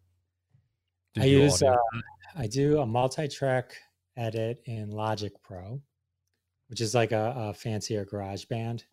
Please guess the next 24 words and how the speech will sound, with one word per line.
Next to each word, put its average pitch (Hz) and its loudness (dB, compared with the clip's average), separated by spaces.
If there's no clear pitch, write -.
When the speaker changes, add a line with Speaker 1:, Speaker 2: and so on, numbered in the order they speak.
Speaker 2:
Sure. - -6
Speaker 1:
I, 120 -4
it's - -18
like, 110 -8
when 117 -4
I 107 -2
bought 117 0
the 113 -4
new 104 -2
computer, 101 -4
I 95 -6
was 92 -8
like, 98 -6
"For - -12
two 180 2
hundred 220 4
bucks, 185 0
you 127 0
can 113 -2
get 123 0
Final 135 2
Cut 147 -4
Pro 135 0
and, 120 -6